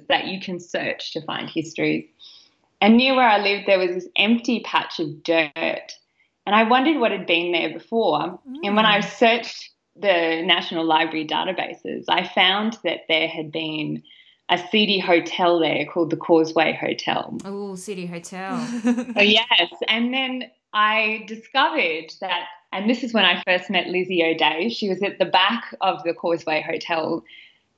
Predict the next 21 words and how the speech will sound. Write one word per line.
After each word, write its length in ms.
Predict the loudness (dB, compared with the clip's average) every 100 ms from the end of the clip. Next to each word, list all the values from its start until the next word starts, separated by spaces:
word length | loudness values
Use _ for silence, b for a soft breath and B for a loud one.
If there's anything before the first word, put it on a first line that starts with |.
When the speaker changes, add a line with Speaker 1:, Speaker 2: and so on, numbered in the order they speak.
| 2
Speaker 1:
uh, 240 | 4 4 2
and 220 | 0 0
she 220 | -2 0
had 260 | 2 4 2 -2 -18 _ -10
shot 520 | -4 2 4 4 -2 -4
another 460 | 2 2 2 -2
woman 420 | -4 -4 -4 -6 -8
in 360 | -6 -4 -4 -2
the 160 | -2 -4 0
thumb 460 | 2 4 0 -4 -8 -10 _ -6 -6
Speaker 2:
<laughs> 380 | 0 0 0 0
Speaker 1:
because 360 | 0 4 4
she 320 | 4 0 0 0
had 380 | 2 2 2 -4
stolen 1300 | -18 -20 -20 -6 2 4 4 0 0 0 -2 -6 -12 _ _ _ _ _ -4
nineteen 840 | 2 4 4 2 -2 -2 0 0
pounds 720 | -2 2 2 2 0 -4 -2
from 200 | 0 0
her 140 | 2 2
best 420 | 4 2 -2 -4
friend, 380 | -2 0 -2